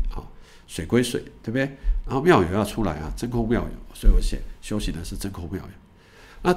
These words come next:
顿觉身心向空寂，持心如地不动，出生六度，行种种功德，亦由地之能生万物。啊，是即名地轮三昧，对不对？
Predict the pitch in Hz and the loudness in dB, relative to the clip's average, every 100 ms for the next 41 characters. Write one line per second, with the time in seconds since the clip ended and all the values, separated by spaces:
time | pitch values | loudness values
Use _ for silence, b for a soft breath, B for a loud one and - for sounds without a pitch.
0 | 180 - 190 113 - 98 104 113 156 160 | 0 4 4 4 -2 2 2 2 0 0
1 | 156 151 156 160 87 - 127 143 - - | -2 -4 0 0 0 -2 -2 -2 -6 -10
2 | - - _ - - 120 - 147 147 - | -16 -20 _ -10 -4 -2 -2 -4 -8 -14
3 | - - 104 113 135 98 104 135 - - | -18 -8 -4 -2 -2 -2 0 0 0 -8
4 | b b b b - 147 147 151 139 131 | b b b b -6 0 0 0 2 4
5 | 101 120 - - - - 104 - 104 117 | 4 2 -2 -6 -12 -6 -6 -2 -2 2
6 | 110 - 104 90 - B B - 143 98 | 2 2 0 -4 -10 B B -8 -2 0
7 | 85 98 143 - - - 98 87 82 95 | 0 -2 -4 -4 -6 -6 -6 -6 -4 -4
8 | 90 95 82 87 82 - - b b - | -2 -2 -4 -4 -12 -16 -20 b b -20
9 | - - 113 85 82 87 85 - 104 78 | -12 -10 -8 -8 -10 -10 -10 -6 -6 -6
10 | 85 82 85 87 - 139 170 | -8 -8 -6 -10 -6 -4 -4